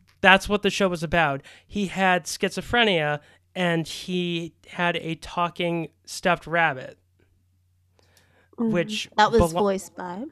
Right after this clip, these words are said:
Speaker 1: That was voiced by
Speaker 2: <laughs>
Speaker 1: Bobcat Goldthwait, or as Bobcat calls him-, <laughs> himself, Bob Scratch Goldfart. Um,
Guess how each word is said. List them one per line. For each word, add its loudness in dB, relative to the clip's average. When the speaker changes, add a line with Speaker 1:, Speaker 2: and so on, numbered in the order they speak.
Speaker 1:
That -4
was -6
voiced -6
by -6
Speaker 2:
<laughs> -
Speaker 1:
Bobcat -2
Goldthwait, 0
or 2
as -4
Bobcat -2
calls -4
him-, -2
<laughs> -10
himself, -4
Bob 2
Scratch -2
Goldfart. -2
Um, 4